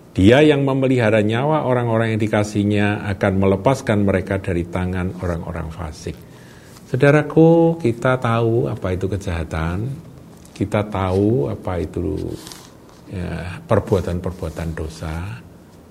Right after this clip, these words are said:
Mari kita, bukan saja kita menjauhkan diri, karena kita takut hukuman, tidak, tapi kita membenci apa yang dibenci oleh Tuhan. Apa yang Tuhan tidak suka,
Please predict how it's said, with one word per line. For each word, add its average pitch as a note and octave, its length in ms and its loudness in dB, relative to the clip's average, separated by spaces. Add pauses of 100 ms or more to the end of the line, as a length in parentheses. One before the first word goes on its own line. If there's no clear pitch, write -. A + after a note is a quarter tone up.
(180)
Mari B2+ 240 0
kita, E2+ 480 -4 (640)
bukan A2+ 480 0
saja F#2+ 400 -6
kita E2+ 240 -6
menjauhkan E2+ 640 -4
diri, D#2+ 320 -6 (560)
karena E2 240 -6
kita F2 240 -4
takut F#2 320 -4
hukuman, E2 560 -4
tidak, - 320 -8
tapi - 240 -10
kita F#2 240 -6
membenci F2+ 880 -4 (400)
apa G2+ 400 -6
yang F2 160 -4
dibenci D#2+ 720 -4
oleh D2+ 160 -12 (160)
Tuhan. - 300 -14 (1500)
Apa C#3+ 480 0
yang C3 240 0
Tuhan A2 480 0
tidak G#2+ 320 -4
suka, - 400 -10